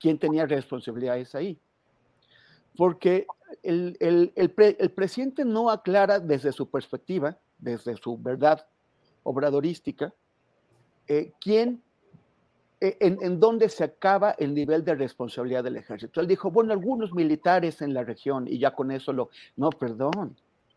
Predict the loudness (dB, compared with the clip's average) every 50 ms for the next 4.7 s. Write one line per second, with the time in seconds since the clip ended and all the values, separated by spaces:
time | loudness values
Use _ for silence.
0 | _ _ _ _ _ _ _ _ _ _ _ _ _ -4 0 2 2 2 2 2
1 | 0 0 0 2 4 6 6 4 4 2 0 -2 0 2 2 2 2 2 2 4
2 | 6 6 6 6 4 2 0 0 _ _ _ _ _ _ _ _ _ _ _ _
3 | _ _ _ _ _ _ _ _ _ _ -4 0 2 2 2 2 0 -2 -4 -6
4 | -4 -2 -2 0 0 -2 -4 -4 -6 -4 -4 -4 -4